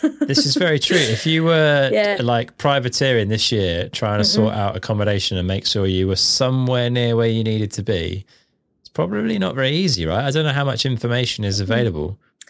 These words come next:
Speaker 2: I don't know either, 'cause, because I'm not in that situation, so I don't know what races are being sent or not being sent.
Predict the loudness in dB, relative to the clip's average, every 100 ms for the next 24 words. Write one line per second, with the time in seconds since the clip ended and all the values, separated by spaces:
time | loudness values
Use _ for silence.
0 | _ -2 0 0 2 4 4 4 2 0
1 | 0 -2 -2 -6 -2 2 2 2 2 2
2 | 0 0 -2 -2 -4 0 2 2 0 -2
3 | -2 -2 0 0 0 -2 0 0 -2 _
4 | _ _ -20 _ _ _ _ _ -2 0
5 | 0 -2 -2 -2 0 0 0 -2 0 -2
6 | -4 -6 -4 -4 -2 -2 -2 -2 -2 -2
7 | -4